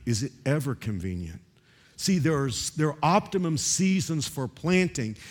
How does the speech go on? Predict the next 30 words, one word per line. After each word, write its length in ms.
And 160
the 60
problem 540
that 360
we 140
have, 300
we 80
go 160
back 240
to 100
Proverbs 400
chapter 220
twenty, 240
verse 260
four, 260
is 140
a 60
sluggard 600
doesn't 440
do 160
it. 100
What 180
a 60
word, 300
sluggard. 720
It 40
just 540
communicates 560
so 240
much. 460